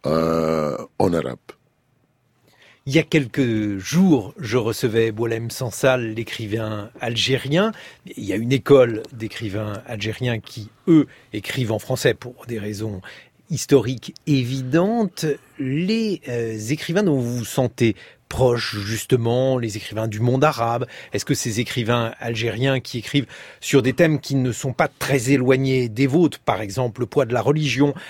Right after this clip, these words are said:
Speaker 2: la difficulté de résister à l'obscurantisme, la difficulté également de composer avec, euh, des régimes qui sont des régimes dictatoriaux ?
Speaker 1: Oui, ça m'est égal, les, la langue, mais, mais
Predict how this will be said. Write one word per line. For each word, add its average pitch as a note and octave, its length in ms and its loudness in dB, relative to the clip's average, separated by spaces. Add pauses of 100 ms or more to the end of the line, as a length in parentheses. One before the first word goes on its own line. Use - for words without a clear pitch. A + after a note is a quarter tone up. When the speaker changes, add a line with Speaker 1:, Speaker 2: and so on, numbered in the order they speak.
(120)
Speaker 2:
la A#2+ 100 2
difficulté A#2 500 -2
de A2+ 160 0
résister C#3 720 4 (220)
à B2+ 160 -6
l'obscurantisme, C3 1400 0
la A2+ 180 -2
difficulté A#2+ 680 -2
également B2 380 0
de B2 100 -2
composer D3 800 4 (260)
avec, A#2 460 -2
euh, A2+ 240 2
des A2+ 180 -2
régimes A#2+ 460 -2
qui - 180 -12
sont B2 260 -2
des A2 140 0
régimes A2+ 340 -2
dictatoriaux ? A#2+ 840 -2 (300)
Speaker 1:
Oui, D#3+ 160 6
ça B2+ 140 2
m'est A2 220 2
égal, D3+ 320 4
les, F2+ 240 2 (420)
la F2 160 6
langue, F#2+ 540 2 (200)
mais, C#2+ 300 -2
mais D#2+ 160 -2